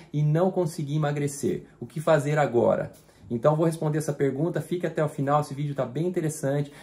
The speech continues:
Mas pra você que ainda não me conhece, tá chegando agora, meu nome é Mário Toscano Filho, eu sou médico e criador deste canal, que tem como o, a missão falar sobre saúde para todas as idades. Então, eu lhes peço pra que se inscrevam no canal,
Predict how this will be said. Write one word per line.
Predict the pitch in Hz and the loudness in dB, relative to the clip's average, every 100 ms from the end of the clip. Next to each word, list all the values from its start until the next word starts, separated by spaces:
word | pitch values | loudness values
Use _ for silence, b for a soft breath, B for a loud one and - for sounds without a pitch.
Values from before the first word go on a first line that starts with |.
| B | B
Mas | - 185 | 4 4
pra | 190 180 | 4 0
você | 160 156 156 | 0 -2 -4
que | - 151 | -2 0
ainda | 147 139 131 | 0 0 0
não | 135 180 | 2 2
me | 185 | 0
conhece, | 180 151 139 135 - | 0 0 0 -2 -4
tá | |
chegando | 120 123 143 175 | -6 -4 -2 -2
agora, | 135 135 143 139 B B - | 0 2 2 2 B B -2
meu | |
nome | 127 135 | 0 0
é | 127 | 0
Mário | 135 165 | 2 0
Toscano | 160 151 - 147 | -2 -8 -4 -4
Filho, | 135 - 131 127 B B | -4 -6 -6 -6 B B
eu | 123 | -8
sou | - 135 | -2 0
médico | 131 143 151 - | 2 2 0 -4
e | 147 | -2
criador | 175 180 131 131 160 160 | 2 4 2 0 0 0
deste | 143 - | -2 -4
canal, | 120 113 117 117 120 B | -4 -2 0 -2 -4 B
que | - | -12
tem | - 143 | -4 -2
como | 147 143 - | 0 0 0
o, | 147 143 139 | 0 2 2
a | 143 | 2
missão | 156 - - 147 160 | 0 -2 0 2 2
falar | 156 143 143 | 2 2 2
sobre | 139 139 | 0 -6
saúde | 139 - 160 135 139 135 | -6 0 0 2 -2 -2
para | - 127 123 | -2 -2 -2
todas | - - 170 175 156 | -6 -2 0 2 0
as | 151 | -2
idades. | 139 107 - - b b | 0 -2 -4 -10 b b
Então, | 127 | -4
eu | 135 | -2
lhes | 135 | -4
peço | - 139 131 - | -4 0 0 -2
pra | 120 | -6
que | - | -6
se | - 120 | -8 -8
inscrevam | - 139 165 180 | -4 -2 0 0
no | 185 | 2
canal, | 185 160 139 139 | 0 2 2 0